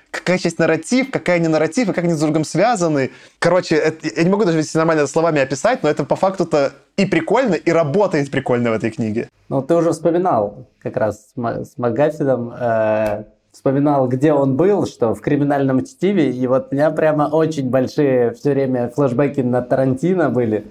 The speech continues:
Speaker 2: Особенно после их этого ритуала баканистов, который бока мару, это какие-то прикосновения ступнями голыми, и ты такой: «Всё, точно, Тарантино был баканистом, потому что у него очень большие заморочки по этому».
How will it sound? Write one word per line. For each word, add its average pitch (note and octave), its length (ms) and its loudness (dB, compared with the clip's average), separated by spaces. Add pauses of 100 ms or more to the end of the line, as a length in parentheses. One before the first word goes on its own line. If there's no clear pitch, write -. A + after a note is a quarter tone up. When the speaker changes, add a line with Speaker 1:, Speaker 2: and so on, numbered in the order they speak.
(800)
Speaker 2:
Особенно D3 600 2
после C#3+ 520 0
их D3 300 0
этого A#2+ 560 0
ритуала C#3+ 1040 2 (240)
баканистов, C3+ 920 0
который B2+ 340 0
бока C3 440 0
мару, C3+ 480 2
это B2 180 -2
какие-то C3 400 -2
прикосновения C3 1200 0
ступнями D3 800 0
голыми, A#2+ 600 0
и B2+ 60 -2
ты - 120 -14
такой: C3+ 340 0
«Всё, C3+ 420 2
точно, B2+ 500 0
Тарантино B2+ 580 2
был B2 220 2
баканистом, B2 920 0
потому A#2+ 340 -2
что - 220 0
у - 60 2
него B2+ 200 0
очень C3+ 280 -2
большие A#2+ 360 0
заморочки C3 580 0
по D3+ 120 -2
этому». C#3+ 560 0